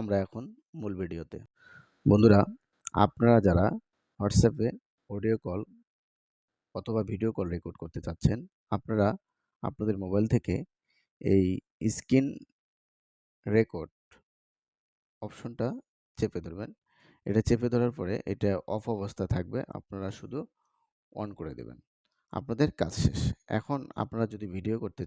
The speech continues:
চাচ্ছেন, তাহলে আপনি যখন কলে রেকর্ড করতে যাবেন, তো তার আগে এটা শুধু on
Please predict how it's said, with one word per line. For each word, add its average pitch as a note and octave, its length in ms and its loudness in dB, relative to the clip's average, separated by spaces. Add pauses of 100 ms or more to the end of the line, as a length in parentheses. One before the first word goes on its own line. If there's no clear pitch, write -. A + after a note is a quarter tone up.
চাচ্ছেন, F#2 340 -4 (760)
তাহলে A2 320 2 (180)
আপনি A2+ 180 -6 (100)
যখন A2+ 200 -8 (160)
কলে G#2 220 0 (100)
রেকর্ড A2 240 0 (100)
করতে F#2 260 -10
যাবেন, E2+ 240 -6 (160)
তো G#2+ 60 -4 (180)
তার G2 140 4 (100)
আগে G#2 180 0 (180)
এটা - 220 -4
শুধু - 180 -10 (520)
on G2 80 -8